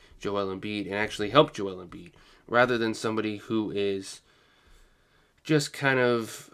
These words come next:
of there. Um, and it just seems like at this point, there's no deal that's gonna get done because everything seems to have been, um, changing.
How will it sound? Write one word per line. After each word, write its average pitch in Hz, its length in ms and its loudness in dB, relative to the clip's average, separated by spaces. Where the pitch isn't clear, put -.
of 98 300 -6
there. 120 680 0
Um, 95 640 -6
and 107 520 2
it 113 180 -4
just 123 220 -4
seems 123 340 -2
like 110 460 -2
at 117 120 -2
this 131 160 2
point, 139 540 2
there's 113 200 0
no 123 140 2
deal 123 300 0
that's 113 180 -2
gonna 113 200 -2
get 107 180 -4
done 113 240 0
because 104 720 -6
everything 113 400 0
seems 113 380 -4
to 110 220 -4
have 104 280 -4
been, 104 480 -4
um, 95 500 -10
changing. 104 560 -4